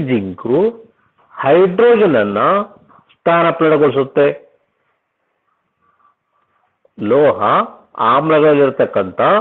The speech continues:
ಹೈಡ್ರೋಜನ್ ಅನಿಲವನ್ನ ಸ್ಥಾನಪಲ್ಲಟಗೊಳಿಸಿ ಅಲ್ಲಿ ಉತ್ಪತ್ತಿಯಾಗಿದೆ ಯಾವುದು? ಜಿಂಕ್ ಸಲ್ಫೇಟ್ ಅಂತಕ್ಕಂಥ, ಸತುವಿನ ಸಲ್ಫೇಟ್ ಅಂತಕ್ಕಂಥ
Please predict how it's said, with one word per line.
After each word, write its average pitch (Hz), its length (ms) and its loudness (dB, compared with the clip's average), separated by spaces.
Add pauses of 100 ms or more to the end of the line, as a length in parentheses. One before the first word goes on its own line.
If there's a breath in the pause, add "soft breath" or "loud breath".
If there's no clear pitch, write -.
(380)
ಹೈಡ್ರೋಜನ್ 139 760 2 (160)
ಅನಿಲವನ್ನ 117 540 0 (500)
ಸ್ಥಾನಪಲ್ಲಟಗೊಳಿಸಿ 120 1000 -2 (120)
ಅಲ್ಲಿ 117 140 0 (120)
ಉತ್ಪತ್ತಿಯಾಗಿದೆ 117 580 -2
ಯಾವುದು? 139 220 2 (840)
ಜಿಂಕ್ 202 340 -2 (160)
ಸಲ್ಫೇಟ್ 143 760 0 (140)
ಅಂತಕ್ಕಂಥ, 120 540 -4 (160)
ಸತುವಿನ 190 440 0
ಸಲ್ಫೇಟ್ 151 380 0
ಅಂತಕ್ಕಂಥ 120 460 -4